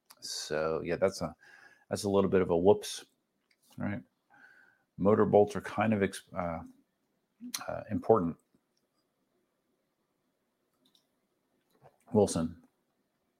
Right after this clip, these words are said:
Wilson says, "So, are you a hundred percent certain Sherman S is a must-buy and worth the high spending price?"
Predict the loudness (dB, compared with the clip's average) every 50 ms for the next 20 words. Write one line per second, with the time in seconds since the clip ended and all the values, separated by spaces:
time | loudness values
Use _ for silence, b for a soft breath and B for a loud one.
0 | _ _ _ _ _ _ _ _ _ -6 6 10 10 10 10 8 4 4 2 0
1 | -2 -2 -6 -14 -16 _ B B B B B B B B B B 4 12 12 12
2 | 12 12 12 6 -8 -18 _ _ _ 4 6 8 10 10 10 8 10 10 8 8
3 | 8 6 4 4 4 6 8 8 8 8 8 6 4 4 6 8 8 8 8 8
4 | 6 6 6 4 2 2 4 8 10 10 10 10 10 10 12 12 12 12 10 8
5 | 8 8 8 6 6 4 0 -2 2 6 8 8 10 8 6 4 0 -2 0 2
6 | 4 4 4 2 0 -2 -2 0 0 2 2 0 -4 -8